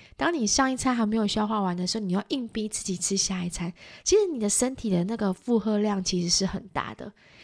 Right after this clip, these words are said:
它必须要多加倍很多的时间去帮你去消化那些东西。所以我觉得适时的慢下来，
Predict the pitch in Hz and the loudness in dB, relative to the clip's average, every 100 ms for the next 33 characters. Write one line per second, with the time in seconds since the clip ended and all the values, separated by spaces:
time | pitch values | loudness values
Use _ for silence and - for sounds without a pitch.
0 | - - 294 302 269 - 233 233 226 202 | -8 0 2 4 4 2 -2 0 0 -2
1 | _ - _ _ - 247 240 - 220 214 | _ -20 _ _ 2 4 4 4 2 2
2 | 220 233 202 - 156 175 185 175 - - | 2 4 4 2 -2 0 2 2 2 2
3 | 160 175 165 180 - - - 262 185 196 | 2 0 0 -2 -10 -10 -2 2 2 2
4 | 185 190 175 - - 127 175 - - - | 0 -2 2 4 2 0 -4 -4 -4 -4
5 | - - - - 202 - 254 - _ - | -8 -8 -10 -10 -4 -2 -4 -10 _ -20
6 | - - - - - 330 277 208 - 202 | -20 -20 -20 -8 2 4 4 2 2 0
7 | - - 208 196 180 180 190 - - - | -2 0 2 2 0 -4 -8 -12 -20 -20
8 | - - - 311 247 - 190 180 180 170 | -4 2 4 4 4 4 0 2 0 0
9 | 202 240 254 208 196 185 - - 196 170 | -4 -4 0 0 0 -2 -2 2 2 0
10 | - - - | -6 -6 -6